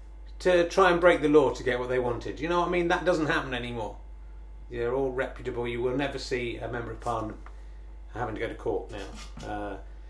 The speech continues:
uh, Jeremy Thorpe, who I genuinely thought was dead, uh, so was one of those weird things where you find out someone's dead, you thought, "Oh, I thought they were dead already." You have that moment of n-, n-, realising that you didn't know, uh,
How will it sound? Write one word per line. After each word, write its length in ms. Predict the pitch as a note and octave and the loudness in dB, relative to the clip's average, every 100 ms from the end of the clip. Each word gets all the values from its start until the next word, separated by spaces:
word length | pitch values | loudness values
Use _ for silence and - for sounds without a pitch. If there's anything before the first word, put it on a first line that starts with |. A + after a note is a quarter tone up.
| - - | -14 -6
uh, 280 | - A#2 A2+ | 0 2 4
Jeremy 260 | F#3 D#3+ D3+ | 8 8 10
Thorpe, 220 | F3+ E3+ | 8 6
who 140 | E3 | 8
I 180 | F3 - - - | 6 6 -2 2
genuinely 400 | F3+ G3 C3+ C#3+ | 6 6 4 2
thought 200 | E3+ D3+ | 4 4
was 120 | D3 | 6
dead, 340 | D#3 C#3+ - - - | 10 10 8 -2 -2
uh, 260 | B2 A#2+ A#2+ | 2 4 4
so 300 | - C3 B2+ | 2 4 4
was 440 | B2+ C3 B2+ - - - - - | 4 4 2 -4 -14 -14 -12 2
one 140 | F#3 | 10
of 60 | F3+ | 10
those 160 | D#3 | 10
weird 360 | E3 F#3 E3+ E3+ | 10 10 10 8
things 400 | E3+ D#3+ D#3 C#3 | 8 8 6 6
where 540 | D3 C3+ C3+ C3+ - - - - - - - - - | 6 8 6 4 0 -10 -16 -16 -16 -16 -16 -16 -10
you 240 | C3+ C#3 C3 | -2 0 4
find 280 | D#3 C#3+ | 8 8
out 80 | C3+ | 6
someone's 280 | - C3+ B2+ | 4 0 6
dead, 220 | D3 C3+ | 8 8
you 40 | - | 8
thought, 160 | E3+ | 8
"Oh, 220 | G#3+ B3 | 10 12
I 60 | G3 | 10
thought 180 | - D#3 | 8 6
they 100 | D#3 | 6
were 80 | D3 | 6
dead 180 | D3+ | 6
already." 300 | C#3+ D3+ D#3 | 6 6 6
You 140 | D3+ C#3+ | 6 4
have 120 | D3+ | 4
that 120 | C#3+ | 2
moment 320 | D3+ D3+ D3+ C#3 | 2 2 2 0
of 220 | C3 D#3 | -4 -6
n-, 160 | D3 C#3+ | -6 -4
n-, 160 | D3 | -2
realising 560 | D3 C#3+ C3+ C3 C3+ C3 | 0 2 2 2 0 -2
that 100 | B2+ | -4
you 60 | |
didn't 260 | C3 C3 B2+ | -4 -4 -2
know, 340 | B2 A#2+ A#2 A2+ - - - - - - - | 2 2 2 -2 -10 -6 -6 -8 -16 -8 -2
uh, 240 | A2 A2 | 0 0